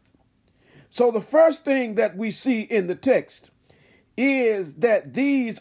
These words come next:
are brothers in the faith. Brothers in the faith. The second thing I want to point out to you is expectation. Expectation can either be positive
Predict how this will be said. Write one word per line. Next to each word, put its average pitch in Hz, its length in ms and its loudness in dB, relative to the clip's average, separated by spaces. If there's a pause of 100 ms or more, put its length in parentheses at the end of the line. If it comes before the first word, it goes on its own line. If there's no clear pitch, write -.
(100)
are 196 220 2
brothers 220 960 0 (420)
in 233 560 -4 (720)
the 202 140 -2
faith. 156 580 -8 (1400)
Brothers 202 840 -2 (380)
in 175 500 -2 (380)
the 180 80 -6
faith. - 560 -8 (1000)
The 190 80 -8
second 302 320 0
thing 254 200 4
I 226 80 0
want 233 240 -2
to - 40 -10
point 254 220 4
out 233 240 0
to 254 100 -2
you 220 280 -4
is 233 480 0
expectation. 214 1040 -2 (1160)
Expectation 233 920 0
can 202 220 -2
either 214 260 0
be 185 220 -8
positive 220 760 -2